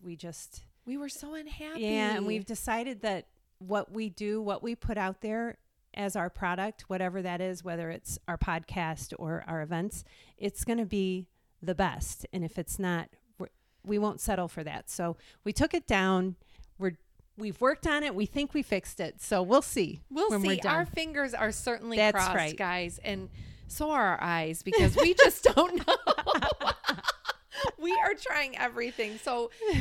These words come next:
Speaker 2: just
Speaker 1: <laughs>
Speaker 2: throw us some positive vibes and really help 'cause we are working hard to bring you some good content. I feel like we should give everybody a Basically Events update.
Speaker 1: Yeah,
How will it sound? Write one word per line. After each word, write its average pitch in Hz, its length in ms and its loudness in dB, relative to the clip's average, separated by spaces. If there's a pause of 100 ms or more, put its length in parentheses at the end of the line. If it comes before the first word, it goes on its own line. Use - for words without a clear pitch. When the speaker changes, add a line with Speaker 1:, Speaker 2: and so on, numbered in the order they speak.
(140)
Speaker 2:
just 370 320 2 (200)
Speaker 1:
<laughs> - 220 -12
Speaker 2:
throw 359 320 -2
us 392 80 -4
some 285 180 -10
positive 233 500 -4
vibes 190 400 -4
and 185 180 -10
really 220 260 -6
help 202 220 -8
'cause 196 200 -10
we 285 180 -8
are 269 140 -4
working 214 360 -8
hard 180 220 -8
to 190 60 -10
bring 175 280 -10
you 170 120 -12
some 165 240 -14
good 165 220 -10
content. 156 600 -12 (400)
I 220 100 -8
feel 254 240 -10
like 277 160 -10
we 240 80 -6
should 214 180 -8
give 233 180 -4
everybody 190 600 0
a 202 80 -4
Basically 185 600 -4
Events 196 340 -4
update. 233 580 -2
Speaker 1:
Yeah, 381 300 -4